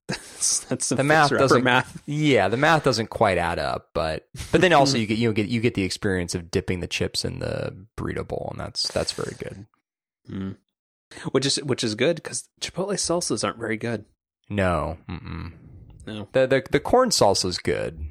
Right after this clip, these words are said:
Speaker 1: Actually, and their guacamole is not that great either.
Speaker 2: Oh, I disagree. I, th-, I think the guacamole is good.
Speaker 1: Hmm. Um,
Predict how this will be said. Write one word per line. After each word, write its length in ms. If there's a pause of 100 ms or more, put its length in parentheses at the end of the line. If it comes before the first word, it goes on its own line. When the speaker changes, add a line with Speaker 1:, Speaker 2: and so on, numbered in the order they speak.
(180)
Speaker 1:
Actually, 300
and 100
their 80
guacamole 400
is 80
not 100
that 100
great 180
either. 280 (340)
Speaker 2:
Oh, 140
I 80
disagree. 460
I, 80
th-, 100
I 60
think 160
the 60
guacamole 500
is 80
good. 240 (640)
Speaker 1:
Hmm. 160 (1200)
Um, 340